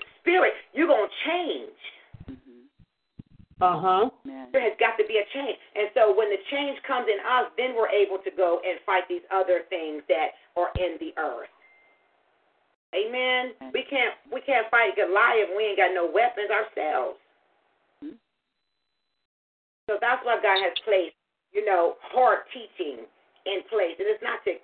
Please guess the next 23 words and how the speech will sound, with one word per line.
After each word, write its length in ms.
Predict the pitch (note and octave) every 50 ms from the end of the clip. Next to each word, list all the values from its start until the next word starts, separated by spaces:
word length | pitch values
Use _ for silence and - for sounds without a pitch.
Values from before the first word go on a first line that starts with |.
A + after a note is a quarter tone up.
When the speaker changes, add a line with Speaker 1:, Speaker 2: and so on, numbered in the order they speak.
| - - -
Speaker 1:
kill 300 | C4+ C4 C4+ C#4 C#4 -
anyone, 680 | - G#3 F#3+ F#3 F3 D3+ C#3+ D3+ D3 D3 C#3+ D3+ C#3 - _ _ _ _
but 100 | G3 G#3+ -
it's 180 | G#3+ A3 G#3+ - -
to 80 | A3 F#3+ - -
bring 180 | F#3 A#3 A#3 G#3+
correction 800 | - - G#3+ - G#3 A#3+ B3 B3 - - - F#3+ E3+ E3+ E3+ - _ _ _ _
to 100 | A3+ G#3
where 220 | F#3 F3+ G#3 G3+ F#3+
there 140 | G3 F#3+ F#3+
needs 200 | G3+ G3+ G3 -
to 80 | F#3+ F#3+
be 100 | G3 F#3+
correction 540 | F#3+ - - F#3 E3+ G#3+ A#3+ - - - F3+ - -
so 60 | G3 -
that 100 | F3+ F3
we 120 | G3 A3
can 120 | - G3 F3+ -
go 140 | G3+ F#3+ G3
head 140 | G#3+ F#3+ -
on 320 | - G#3 A3 A3 G3+ F#3+ F#3 - _
in 240 | G#3+ A3+ A3 G#3+ - D#3
unity 1000 | D#3+ F#3+ A3 C#4 E4+ F#4 F4+ E4+ - - - A4 F#4 D#4+ D4+ D4+ D#4+ G#4 G#4+